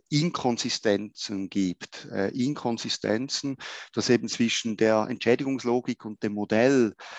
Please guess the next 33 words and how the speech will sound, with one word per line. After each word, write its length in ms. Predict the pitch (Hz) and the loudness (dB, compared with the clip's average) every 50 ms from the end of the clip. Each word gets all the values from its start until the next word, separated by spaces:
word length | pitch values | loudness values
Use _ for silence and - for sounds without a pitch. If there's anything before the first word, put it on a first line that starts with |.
| - - _ - | -18 -16 _ -2
ähm, 560 | - 117 113 113 113 113 110 113 113 113 113 - | 2 2 4 4 4 4 2 2 -2 -4 -4 -4
irgendwo 640 | - 123 131 127 131 117 104 113 113 117 117 117 | 0 0 0 0 0 -2 -2 0 0 2 2 0
ein, 180 | 113 113 117 117 | 0 0 -2 -2
ein 220 | 117 113 107 101 | -2 -2 -4 -4
Bruch 320 | - 120 147 175 - - - | -4 -4 -4 -4 -2 -2 -2
entsteht. 720 | 135 135 - - - 107 104 117 139 165 170 _ - - - - - - - - - _ _ - | -2 -2 -2 -2 2 4 4 6 6 4 4 _ -4 -20 -18 -16 -16 -16 -16 -18 -20 _ _ -4
Ähm, 600 | 120 117 117 117 117 120 117 120 120 117 110 _ _ _ _ _ _ _ - | 0 2 4 4 4 4 2 2 -2 -4 -6 _ _ _ _ _ _ _ -4
dass, 320 | - 113 107 - - - | -4 -4 -2 -4 -4 0
äh, 240 | 117 113 110 110 107 | 2 4 4 4 4
die 120 | - 123 117 | 2 0 0
Philosophie 880 | - 123 117 123 - 127 110 - 131 139 156 160 160 170 170 - 107 123 | 0 2 2 2 0 0 -4 -2 -2 -4 -4 -4 -4 -6 -8 -10 -8 -4
sagt 340 | - 131 127 123 - - | 0 2 2 2 0 -2
das 140 | 127 - - | -4 -4 -2
eine 680 | 117 107 104 104 113 139 147 170 170 160 156 143 139 - | -2 -2 0 2 2 2 0 2 2 2 2 2 0 -4
und 400 | 135 131 127 123 120 110 - - _ | -6 -8 -6 -6 -8 -10 -12 -14 _
das 160 | - 113 - 123 | -8 -6 -2 -2
Modell 340 | 120 - 123 120 123 123 | 0 2 4 4 4 4
sagt 340 | 113 - 110 107 - - - | 2 2 0 0 0 -2 -2
das, 240 | 113 139 147 - - | 0 0 0 -2 -4
aber 120 | 120 131 | -6 -4
die 80 | 117 123 | -2 -4
Entschädigungslogik, 1120 | 113 107 - 113 117 117 143 131 127 135 120 - 123 117 123 131 - - 131 117 - - | -4 -2 0 0 0 2 0 -2 -4 -4 -6 -2 0 0 0 0 0 -2 -2 -4 -4 -6
die 300 | - 120 120 123 131 131 | -2 0 2 2 2 0
setzt 340 | 127 - 123 123 - - - | -2 -2 -2 -2 -2 -4 -4
eher 160 | 117 117 123 | 0 0 2
einen 160 | 123 120 117 117 | 2 0 -2 -4
Anreiz, 680 | 98 101 104 127 135 131 127 123 131 135 - - - - | -8 -6 -6 -4 -2 0 0 2 0 0 -4 -8 -14 -10
die, 260 | 131 135 135 131 - | -8 -8 -8 -6 -2
der 160 | - 127 123 | 0 0 0
dann 220 | - 135 127 135 | 2 0 -2 -2
in 180 | 139 139 131 131 | -2 -4 -2 -2
eine 220 | 123 123 127 120 | 0 0 2 2
andere 400 | 113 113 120 117 120 117 117 113 | 2 2 0 0 2 2 2 2